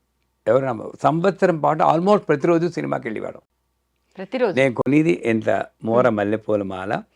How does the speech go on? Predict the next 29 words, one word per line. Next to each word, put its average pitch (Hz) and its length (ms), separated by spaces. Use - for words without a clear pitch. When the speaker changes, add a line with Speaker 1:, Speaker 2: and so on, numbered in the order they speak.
Speaker 1:
ఓ 117 80
రిక్షాలో 98 500
రాజమండ్రిలో. 98 580
Speaker 2:
ఆ. 196 280
Speaker 1:
వెళ్ళి 143 280
ఏ 143 180
సినిమా, 139 360
సినిమా 127 340
ఎన్ని 117 320
చూస్తాం, 139 340
వెనక 127 200
ఆత 135 280
కూర్చున్నా 131 360
Speaker 2:
హ్మ్. - 440
Speaker 1:
కబుర్లు 127 240
చెప్పుకునేవాడు. - 480
Speaker 2:
ఆహా. 202 320
Speaker 1:
ఆ 139 180
బలం 139 400
పడేటప్పుడు 202 440
ఇంక 185 200
వాళ్ళకి 139 420
బాగా 160 400
తినేసిన 190 560
వాడికి 156 340
ఆకలి 143 320
ఏం 175 80
వేస్తుందమ్మా? 143 720
Speaker 2:
హ్మ్. 170 640